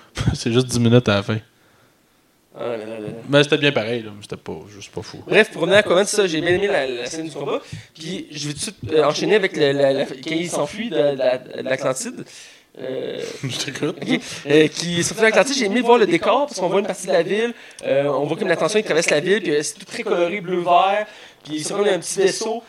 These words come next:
Speaker 2: C'est là qu'on voit qu'il y a comme une technologie, euh, très poussée.
Speaker 1: Poussée, ouais, ouais, surtout au niveau des armes, là.
Speaker 2: Ouais, ouais, les armes puis les véhicules, puis c'est ça que tu réalises, c'est un peu, encore une fois, par, parallèle au Wakanda, où tu, quand t'arrivais là, t'avais comme l'impression d'être dans un autre univers, pourtant c'est sur Terre.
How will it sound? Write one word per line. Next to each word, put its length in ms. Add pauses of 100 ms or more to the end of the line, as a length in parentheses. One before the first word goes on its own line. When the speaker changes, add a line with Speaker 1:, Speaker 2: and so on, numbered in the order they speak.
(180)
Speaker 2:
C'est 120
là 60
qu'on 120
voit 100
qu'il 120
y 20
a 60
comme 80
une 100
technologie, 600
euh, 260 (300)
très 180
poussée. 220
Speaker 1:
Poussée, 200
ouais, 280
ouais, 140
surtout 240
au 100
niveau 160
des 240
armes, 280
là. 220
Speaker 2:
Ouais, 80
ouais, 80
les 220
armes 160
puis 120
les 60
véhicules, 240
puis 60
c'est 80
ça 60
que 60
tu 80
réalises, 200
c'est 100
un 60
peu, 180
encore 160
une 80
fois, 140 (200)
par, 200
parallèle 520
au 120
Wakanda, 500 (240)
où 100
tu, 160
quand 120
t'arrivais 240
là, 80
t'avais 160
comme 140
l'impression 340
d'être 180
dans 120
un 180
autre 220
univers, 460 (200)
pourtant 220
c'est 120
sur 160
Terre. 420